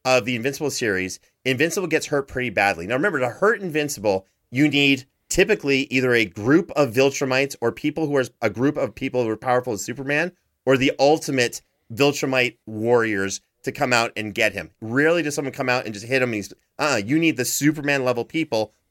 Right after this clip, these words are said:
en masse to come after him to start damaging him. So at the end, he does get hurt pretty bad by another large group of Viltrumites who kinda surprise him and attack him. So his wife, Adam Eve,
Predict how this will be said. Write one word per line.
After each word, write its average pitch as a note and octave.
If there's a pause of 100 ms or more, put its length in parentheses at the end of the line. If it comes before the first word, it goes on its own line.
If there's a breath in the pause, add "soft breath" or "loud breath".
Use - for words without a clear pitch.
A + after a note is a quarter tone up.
en C3
masse B2+ (200)
to B2+
come B2+
after A#2+
him A2+
to G#2+
start G#2+
damaging G#2
him. D#2+ (360)
So C#3
at C3
the C#3
end, C#3 (240 soft breath)
he C3+
does F#3
get D#3+
hurt D#3+
pretty C#3+
bad A#2+
by B2+
another C3+
large B2
group B2+
of G#2+
Viltrumites G#2+
who G2+
kinda A2+
surprise A2+
him A2
and G2
attack F#2+
him. - (360)
So C3+
his B2
wife, C#3
Adam D3+
Eve, B2